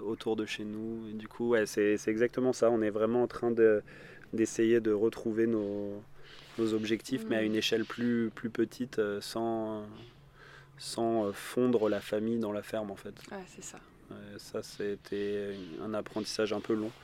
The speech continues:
Speaker 1: et compliqué. Margot, euh, en a pas mal, euh, enfin, elle, elle a pas mal milité pour ça depuis longtemps.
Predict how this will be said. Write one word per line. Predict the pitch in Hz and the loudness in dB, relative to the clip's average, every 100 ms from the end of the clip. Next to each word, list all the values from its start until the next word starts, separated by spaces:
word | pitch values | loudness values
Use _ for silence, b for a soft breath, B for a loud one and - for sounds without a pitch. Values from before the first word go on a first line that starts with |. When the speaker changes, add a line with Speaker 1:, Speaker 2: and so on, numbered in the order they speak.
| B B B B - | B B B B -10
Speaker 1:
et | 104 | -6
compliqué. | 117 113 110 - 123 - | -4 -4 -6 4 4 4
Margot, | 113 104 101 110 110 107 | 0 -4 -4 -4 -2 -2
euh, | 101 101 101 101 92 104 | -6 -8 -10 -10 -14 -12
en | 101 | -10
a | 98 98 - | -10 -12 -8
pas | - | -4
mal, | 110 110 107 | 0 0 0
euh, | 107 101 101 101 101 101 | -2 -4 -6 -6 -10 -12
enfin, | 104 110 | -2 4
elle, | 107 123 | 6 8
elle | 117 104 | 6 4
a | 101 | -2
pas | - 113 | -2 0
mal | 113 110 | 2 0
milité | 110 110 - 113 | -2 -4 -2 -2
pour | 104 - | -4 -2
ça | 117 | -2
depuis | 113 - 107 | -2 -4 -4
longtemps. | 107 110 | -4 -8